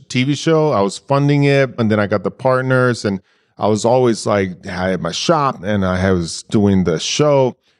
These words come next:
It came to a time where both of them were just growing and growing and growing, but I wasn't being a good leader. So a couple years ago, right before moving to Texas, I made a decision to actually work with my customers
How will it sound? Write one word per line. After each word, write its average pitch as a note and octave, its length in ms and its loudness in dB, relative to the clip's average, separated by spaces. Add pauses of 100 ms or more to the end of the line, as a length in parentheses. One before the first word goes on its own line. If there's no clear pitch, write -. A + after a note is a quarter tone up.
(140)
It A2 180 -2
came D3 300 0
to C3+ 160 2
a G#2 40 0 (360)
time A2+ 480 -2
where F#2 480 0 (340)
both D#3+ 240 0
of G#2 100 -2
them F#2 140 -2
were E2+ 120 -4
just F2 260 -6
growing G#2 400 2
and G2 100 0
growing G2+ 300 0
and F#2 100 0
growing, F#2+ 400 0
but G2+ 260 -2
I G#2+ 200 0
wasn't A2+ 420 0
being G#2 200 2
a F#2 40 0
good F2 260 -2
leader. F2 440 -2 (400)
So - 220 0
a F#2+ 40 -2
couple A2 300 0
years G#2+ 280 2
ago, F#2+ 400 2 (180)
right G2 200 0
before G2 480 0
moving G2 240 2
to F#2 80 0
Texas, F#2 560 -4
I G2 80 -2
made F#2+ 160 2
a F#2+ 80 2
decision F2+ 600 -2
to F2+ 180 -4
actually F2+ 560 0
work F#2 320 -2
with G2+ 180 2
my F#2+ 180 0
customers F#2+ 880 -2